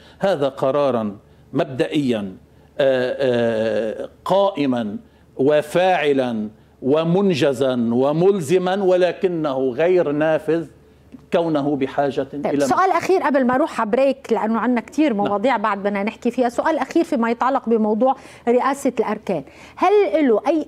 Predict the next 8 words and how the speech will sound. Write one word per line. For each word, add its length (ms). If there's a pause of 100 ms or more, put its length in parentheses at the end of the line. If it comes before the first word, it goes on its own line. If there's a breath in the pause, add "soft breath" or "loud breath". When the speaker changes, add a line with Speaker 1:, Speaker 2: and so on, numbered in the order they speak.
Speaker 2:
ارتدادات 760
سلبية 760 (300 loud breath)
على 540 (240)
موقع 500 (180)
رئاسة 500
الأركان 400
وعلى 400
شخص 560